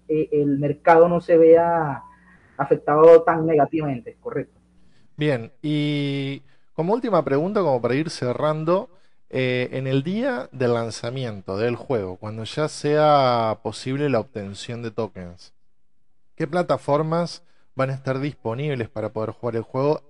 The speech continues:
Speaker 2: en el día del lanzamiento?
Speaker 1: Este, de momento Windows. De momento Windows. Eh,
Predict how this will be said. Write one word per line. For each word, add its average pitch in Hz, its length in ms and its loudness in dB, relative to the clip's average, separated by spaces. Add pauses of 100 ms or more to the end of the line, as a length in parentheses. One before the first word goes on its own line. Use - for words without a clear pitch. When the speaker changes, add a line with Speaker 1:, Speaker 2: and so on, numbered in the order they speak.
Speaker 2:
en 120 100 -10
el 117 140 -8
día 139 220 -4
del 127 120 0
lanzamiento? 107 720 -10 (1900)
Speaker 1:
Este, 160 840 4
de 175 100 2
momento 190 360 0
Windows. 135 380 0 (500)
De 151 100 -4
momento 160 440 -2
Windows. 220 600 2 (420)
Eh, 139 800 -2